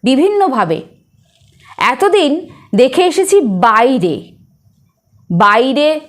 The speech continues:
মারা হবে, মারা উচিত, অমুক শিক্ষিক, একজন শিক্ষিকা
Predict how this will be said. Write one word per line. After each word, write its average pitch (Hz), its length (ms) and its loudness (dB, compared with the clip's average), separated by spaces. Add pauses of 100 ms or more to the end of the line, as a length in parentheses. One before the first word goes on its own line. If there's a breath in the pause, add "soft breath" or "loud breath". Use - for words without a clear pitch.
মারা 220 400 2
হবে, 226 560 2 (300)
মারা 214 420 2
উচিত, 247 760 -2 (240 loud breath)
অমুক 262 420 -2
শিক্ষিক, - 680 -6 (260)
একজন 220 300 -2
শিক্ষিকা 247 680 -2